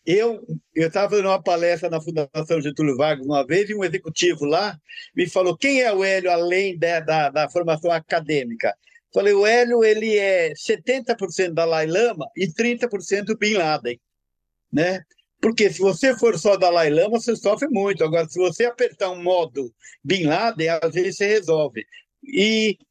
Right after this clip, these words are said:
eles queriam saber o que que é o Bin Laden. Cu-, quando eu usei o Bin Laden. Aí eu citei um exemplo pra eles lá, que uma vez eu usei Bin Laden. Eu tava plantando uma araucária e chegou um senhorzinho, meio de idade, e falou, "É, você tá plantando uma araucária?" Eu falei,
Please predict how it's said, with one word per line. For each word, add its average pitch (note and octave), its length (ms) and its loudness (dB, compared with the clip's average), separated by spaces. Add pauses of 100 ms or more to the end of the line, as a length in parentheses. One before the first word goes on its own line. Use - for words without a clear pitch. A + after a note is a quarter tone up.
(220)
eles G#3 260 0
queriam A#3+ 300 2
saber A3 320 0
o A3 40 -8
que D4 140 -4
que B3 160 0
é A3+ 60 0
o A3 80 -2
Bin F#3+ 160 -4
Laden. C3+ 500 -4 (680)
Cu-, G#3 240 2
quando A#3 300 2
eu A#3 100 4
usei F3+ 380 2
o F3 40 0
Bin E3 160 0
Laden. B2+ 400 0 (320)
Aí A#4+ 120 4
eu A#4+ 100 4
citei C4+ 340 0
um C#4+ 80 4
exemplo G#3 540 0
pra C#3+ 240 2
eles B2+ 300 0
lá, A2 260 0
que - 80 0
uma D3+ 180 2
vez D3+ 180 0
eu C#3+ 40 -2
usei D3 160 -4
Bin C3+ 80 -4
Laden. - 160 -8 (160)
Eu - 80 0
tava C#4 220 0
plantando E3 400 0
uma D#3 100 2
araucária F3+ 720 -2 (180)
e G3+ 80 -2
chegou G#3+ 320 0
um F#3 40 -6
senhorzinho, F3 580 -2
meio C4 220 -2
de F3 100 -4
idade, D#3+ 500 -4 (240)
e F3+ 80 -8
falou, G3+ 400 0 (380)
"É, E3+ 160 2
você - 460 -12
tá C4+ 120 -2
plantando A3+ 380 0
uma F3+ 140 0
araucária?" E3 560 0
Eu E3 100 -4
falei, G3+ 280 0